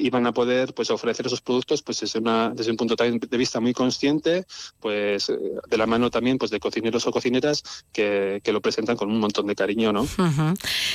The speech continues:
Speaker 2: Eh, ¿cómo es la miel que tú elaboras?
Speaker 1: Vale, pues nosotros, nuestra filosofía de trabajo con las abejas es una, es un traba-, es un trabajo respetuoso hacia lo que es la,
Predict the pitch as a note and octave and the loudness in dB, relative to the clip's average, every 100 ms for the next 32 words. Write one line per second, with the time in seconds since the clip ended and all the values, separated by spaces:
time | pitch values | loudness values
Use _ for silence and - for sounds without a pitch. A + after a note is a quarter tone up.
0 | - - D3+ D3 D3 F#3 F3+ F#3 E3+ F3 | -4 0 2 2 2 2 2 2 0 2
1 | E3 D#3+ E3+ E3+ E3 D#3+ D3 E3 D#3+ D#3+ | 2 2 2 0 -2 -4 -2 0 2 2
2 | F3+ F3+ C#3 - - - - _ _ _ | 2 2 2 0 -6 -12 -20 _ _ _
3 | - A#2 A#2 B2+ C3 C3 D3+ E3 E3+ D#3 | 0 2 2 2 2 0 0 2 0 0
4 | D#3+ C3 A#2+ B2+ B2+ B2+ C3 D3 D3+ D#3 | -2 -2 0 2 2 2 0 2 2 2
5 | D3+ D3 D3+ C#3+ B2+ A2+ A2+ B2 B2 D3 | 0 0 0 -2 -4 -2 -2 0 0 0
6 | D3+ D3+ - - - - C3 D3+ C#3 C3+ | 0 -2 -2 -10 -12 -2 -2 2 2 2
7 | B2+ C#3 C3+ C3 B2+ C3 C3+ D3 C3+ C3 | 0 0 0 2 2 0 -2 -2 0 0
8 | C3 D3+ C#3 A#2+ - A#2 B2 B2 C3+ B2 | 2 0 0 -2 -2 -4 0 2 2 0
9 | G#2+ G#2 - A#2 A2+ A2+ A2 - A2 C3 | 0 0 -2 -2 0 0 0 0 2 2
10 | C3+ - B2 G#2+ G#2 G#2 G2+ F2+ F#2+ | 2 -2 -2 -2 0 -2 -2 -4 -6